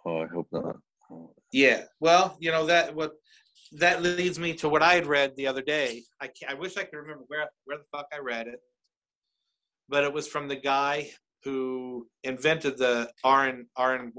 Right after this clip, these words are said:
Speaker 2: what's that, what's that shit called? The vaccine? R N what?
Speaker 1: M R N A.
Speaker 2: Oh, M R N A. Yeah, that, that shit. Uh, definitely not a doctor over here. But I read an article from the guy that invented the technology,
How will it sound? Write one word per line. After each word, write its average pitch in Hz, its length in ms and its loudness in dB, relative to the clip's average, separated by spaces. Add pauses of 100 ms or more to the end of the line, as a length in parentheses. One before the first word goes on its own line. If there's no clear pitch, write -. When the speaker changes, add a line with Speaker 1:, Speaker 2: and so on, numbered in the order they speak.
Speaker 2:
what's 139 320 -6
that, 139 160 -6
what's 143 140 -6
that 147 100 -4
shit - 180 -8
called? 156 240 -2
The 127 120 -4
vaccine? 139 460 -4
R 127 200 2
N 123 60 -8
what? 127 200 -4 (1600)
Speaker 1:
M 95 160 2
R 92 160 4
N 90 80 0
A. 90 120 -4 (840)
Speaker 2:
Oh, 165 160 8
M 143 160 2
R 117 140 -2
N 98 60 -12
A. 131 40 -12
Yeah, 120 160 -6
that, 113 280 -6
that 117 160 -4
shit. 87 200 -14 (800)
Uh, 120 280 0 (760)
definitely 147 300 0
not 135 180 2
a - 20 -6
doctor 117 380 -2
over 90 120 -18
here. 85 180 -20 (500)
But 170 140 2
I 170 60 6
read 175 180 4
an 160 60 -2
article 156 320 -2
from 139 160 -18
the 135 60 -12
guy 143 160 -4
that 139 140 -4
invented 170 360 -6
the 143 60 -12
technology, 123 760 -8